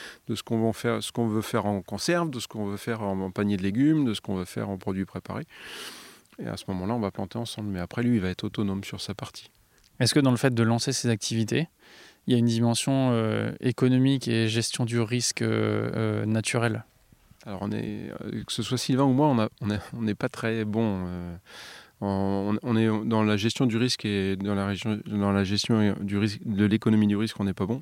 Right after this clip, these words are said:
Speaker 1: ou é-, économique du risque. On n'est pas bon, donc on, aujourd'hui, euh, on apprend, donc on a, on, on s'est lancé, on se lance avec passion. Quand tu te lances avec passion et pas trop avec pragmatisme, euh, c'est qu'en général, euh, tu comptes pas très, très bien.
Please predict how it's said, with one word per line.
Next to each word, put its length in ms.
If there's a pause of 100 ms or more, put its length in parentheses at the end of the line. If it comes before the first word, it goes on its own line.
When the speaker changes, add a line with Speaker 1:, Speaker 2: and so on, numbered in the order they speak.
(120)
Speaker 1:
ou 140
é-, 180
économique 420
du 100
risque. 300 (880)
On 60
n'est 140
pas 160
bon, 400 (100)
donc 300
on, 680 (460)
aujourd'hui, 760
euh, 240
on 140
apprend, 500
donc 280
on 80
a, 220 (420)
on, 200
on 120
s'est 160
lancé, 480
on 100
se 160
lance 160
avec 160
passion. 380
Quand 100
tu 80
te 80
lances 160
avec 140
passion 400
et 60
pas 120
trop 160
avec 140
pragmatisme, 720 (880)
euh, 320
c'est 180
qu'en 140
général, 420
euh, 180
tu 140
comptes 220
pas 100
très, 160
très 220
bien. 160